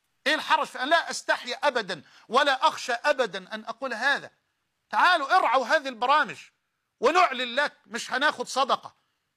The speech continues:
نعلن لك عن الشركة اللي انت فيها، وإعلان واضح ولا تخشى منه أبدًا من أي جهة أو من أي مكان في الدنيا. إعلان في قناة محترمة، محترمة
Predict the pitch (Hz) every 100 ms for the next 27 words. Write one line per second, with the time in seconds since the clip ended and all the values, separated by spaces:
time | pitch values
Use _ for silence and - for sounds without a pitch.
0 | - 320 311 269 254 285 294 202 233 -
1 | 285 269 - 190 - 214 240 208 214 269
2 | 185 - _ _ - 277 294 311 285 320
3 | 208 151 _ _ _ - 302 302 - -
4 | - 233 294 214 220 277 226 196 196 214
5 | 277 226 190 277 202 - _ _ - 254
6 | 240 240 294 254 214 240 269 - 175 247
7 | 240 131 _ - 302 262 320 330 156 _
8 | _ _ _ _ 262 262 233 269 262 165
9 | _ - 214 - 285 285 214 139 _ _
10 | _ - - - 285 233